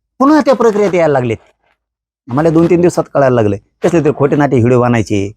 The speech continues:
आणि मग याला बदनाम करायचं, हे मॅनेज होत नाही, हे फुटत नाही, मग आता काय करायचं, तर मग याला काय आता बदनाम करा. काय करणार बदनाम तुम्ही? हं? आणि आजकाल ते यंत्र बाहेरून आणतात, कुठून आणतात, आणि आजकालचे यंत्र असे चाल चालतात कपडे निघतात माणसाचे.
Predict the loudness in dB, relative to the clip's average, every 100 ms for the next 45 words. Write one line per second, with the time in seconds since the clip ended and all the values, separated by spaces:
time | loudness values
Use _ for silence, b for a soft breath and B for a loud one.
0 | _ _ _ 0 2 2 2 0 0 0
1 | 0 0 0 0 0 0 0 0 -2 -4
2 | -6 -8 _ _ -6 -4 -2 -2 -2 0
3 | 0 0 -4 _ _ _ -4 -2 -2 -2
4 | 0 0 0 -2 -6 -8 _ _ _ _
5 | _ -2 0 2 2 2 0 0 0 -2
6 | -2 0 0 0 -2 -6 _ _ _ _
7 | _ _ _ _ _ _ _ _ -2 0
8 | 2 2 2 2 0 -2 -4 -8 -14 -18
9 | _ _ _ _ -20 -20 _ _ -6 -2
10 | -2 0 0 2 2 2 2 0 2 2
11 | 2 2 0 -2 -4 -2 -2 -4 -4 -4
12 | -2 -2 0 0 0 0 0 -2 -2 0
13 | 0 -2 -2 0 2 2 0 -2 -2 -6
14 | -12